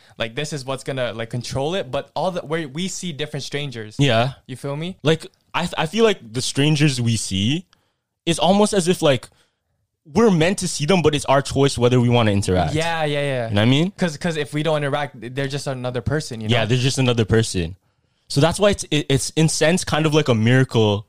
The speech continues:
Speaker 2: if you meet
Speaker 1: That
Speaker 2: somebody.
Speaker 1: we meet someone,
Speaker 2: Because
Speaker 1: yeah.
Speaker 2: during, let's say, if it's, uh, on the street, especially,
Speaker 1: Mm-hmm.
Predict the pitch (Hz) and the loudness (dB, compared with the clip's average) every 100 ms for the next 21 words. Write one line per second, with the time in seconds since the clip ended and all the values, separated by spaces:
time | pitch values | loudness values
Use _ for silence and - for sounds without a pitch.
0 | _ 110 110 104 107 110 - 110 110 110 | _ -10 -4 -4 -2 -2 -2 0 -2 -4
1 | 110 113 - 113 151 170 104 101 - - | -8 -10 -6 -4 0 0 -2 -10 -18 -16
2 | 107 123 139 139 113 117 147 135 - - | -4 2 2 2 -2 -2 0 -2 -4 -6
3 | 127 120 110 113 107 104 98 107 101 - | -4 -4 -2 2 2 2 0 0 -2 -4
4 | 117 92 - - 90 - 110 143 151 185 | -4 -4 -10 -10 -6 -2 0 0 0 -2
5 | 107 107 | -4 -14